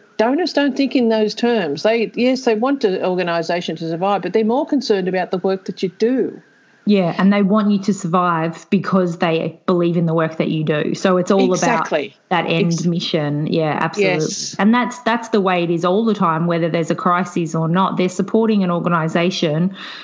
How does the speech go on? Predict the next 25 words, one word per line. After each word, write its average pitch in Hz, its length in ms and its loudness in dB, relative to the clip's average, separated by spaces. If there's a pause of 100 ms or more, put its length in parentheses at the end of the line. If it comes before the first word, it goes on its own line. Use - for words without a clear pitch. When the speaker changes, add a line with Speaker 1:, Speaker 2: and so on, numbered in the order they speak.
(360)
Speaker 2:
m-, 196 380 4
you 202 80 4
know, 160 140 0
m-, 190 760 2
more 202 300 4
often 170 240 -2
than 170 160 0
not 214 240 2
because 202 420 0
of 180 180 -2
the 180 180 2
work 175 300 0
that - 120 -2
you're 170 100 0
delivering 165 460 0
in 160 80 0
the 156 80 -2
community. 160 560 -2
So 165 180 -2
that's 190 360 -2
really 175 320 2
important 165 400 0
to 160 80 0
remember 151 400 0
that. 147 340 -2